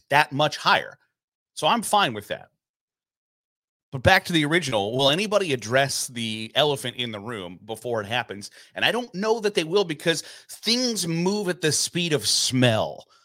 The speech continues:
in college football. The sport's been around for a hundred and fifty years, and it took a hundred and thirty to be like, "Hey, you know what? It would be really smart if we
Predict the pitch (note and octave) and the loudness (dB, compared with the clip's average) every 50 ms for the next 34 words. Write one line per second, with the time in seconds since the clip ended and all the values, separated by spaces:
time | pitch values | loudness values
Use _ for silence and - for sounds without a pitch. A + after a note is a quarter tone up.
0 | _ _ _ _ _ _ _ _ _ _ _ - - B2+ A#2 - B2 A2 G2+ G2 | _ _ _ _ _ _ _ _ _ _ _ -8 -6 -6 -2 0 2 2 2 2
1 | F#2+ - - G#2+ - - - - - - _ _ _ _ _ _ _ _ _ _ | -2 -4 -8 -10 -10 -10 -10 -10 -10 -14 _ _ _ _ _ _ _ _ _ _
2 | _ _ _ _ _ _ _ _ _ _ _ _ _ _ _ _ _ _ - C#3 | _ _ _ _ _ _ _ _ _ _ _ _ _ _ _ _ _ _ -8 -8
3 | - - F3+ E3+ - - D#3+ D3 C#3 C#3 C#3 C#3 C#3 C3+ - C3 A#2 G2+ G2 B2+ | -4 -2 -2 -2 0 0 0 0 2 2 2 2 2 0 2 2 2 2 2 0
4 | B2+ C3+ C3 A#2+ A2+ G#2+ G2 - B2 A2+ - - G#2+ G2+ G#2 A2+ A2+ G2+ F#2 E2+ | -2 -2 -2 -2 -4 -4 -4 -4 -6 -4 -4 -4 -4 -4 -4 -4 -4 -6 -6 -4
5 | G#2+ G#2+ G2+ - - - G#2+ - - - _ _ _ _ _ _ _ _ _ _ | -4 -6 -6 -6 -6 -6 -6 -6 -8 -14 _ _ _ _ _ _ _ _ _ _
6 | _ _ _ _ _ _ _ _ _ _ _ - G#2 G#2+ C3+ C#3 D3 C3 C3+ C3+ | _ _ _ _ _ _ _ _ _ _ _ -12 -8 -4 -2 -4 -4 -4 -6 -6
7 | A#2 A2 G2+ F#2+ G2 F#2+ - - - A#2+ B2+ D#3 E3+ F#3+ G3 F#3+ F3+ - _ _ | -6 -4 -6 -6 -8 -10 -10 -6 0 2 2 2 2 0 -4 -6 -8 -12 _ _
8 | _ _ _ _ _ _ _ _ _ _ _ _ _ _ _ _ _ _ _ _ | _ _ _ _ _ _ _ _ _ _ _ _ _ _ _ _ _ _ _ _
9 | - B2 A2 B2+ B2 A#2 A2 G#2 G2+ - - _ - F#3+ E3+ A2+ G2 G#2 G#2+ G#2 | -10 -6 -4 -2 0 2 2 2 0 -4 -10 _ -6 -4 -4 -4 -4 -4 -4 -2
10 | G#2+ A#2+ C3+ C#3+ - - _ C3 C#3+ D#3+ C#3 G2+ G#2+ G2+ F#2+ G#2+ C#3 D#3+ G#3+ G3+ | 0 0 0 0 -2 -6 _ -10 -10 -8 -8 -8 -8 -8 -6 -6 -6 -6 -4 -4
11 | - - - C3+ C3+ A#2 G2 F2+ - F2+ - - G#2 G2+ G2 F#2+ - | -4 -4 -2 -2 0 0 0 -2 -4 -10 -12 -10 -8 -6 -6 -8 -8